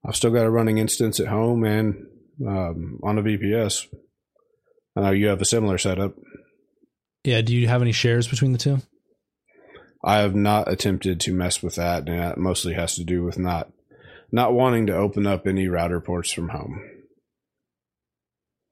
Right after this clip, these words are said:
Speaker 1: I
Speaker 2: You
Speaker 1: don't
Speaker 2: can
Speaker 1: wanna have a pub-
Speaker 2: whitelist that one I P.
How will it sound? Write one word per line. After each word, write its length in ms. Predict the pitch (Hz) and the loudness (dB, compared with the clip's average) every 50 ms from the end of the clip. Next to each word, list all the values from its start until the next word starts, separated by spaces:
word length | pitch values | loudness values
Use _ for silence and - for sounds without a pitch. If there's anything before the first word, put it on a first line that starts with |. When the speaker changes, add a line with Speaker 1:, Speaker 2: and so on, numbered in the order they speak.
| _ _ _ _ - | _ _ _ _ -2
Speaker 1:
I 40 | |
Speaker 2:
You 20 | 95 | 0
Speaker 1:
don't 80 | 98 | 2
Speaker 2:
can 80 | 95 95 | 2 4
Speaker 1:
wanna 140 | 101 104 101 | 4 4 4
have 140 | 120 117 127 | 4 4 2
a 60 | 120 | 2
pub- 40 | 113 113 110 104 | 2 2 2 2
Speaker 2:
whitelist 320 | 95 - - - - - - _ _ _ | 0 0 -4 -6 -8 -10 -12 _ _ _
that 200 | - 113 104 107 | -2 -2 -2 -2
one 300 | 104 107 113 113 113 110 | -2 -2 0 0 0 0
I 160 | 107 101 98 | 0 -2 -4
P. 440 | 90 - - 107 98 92 - 110 - | -4 -6 -6 -6 -6 -6 -8 -12 -16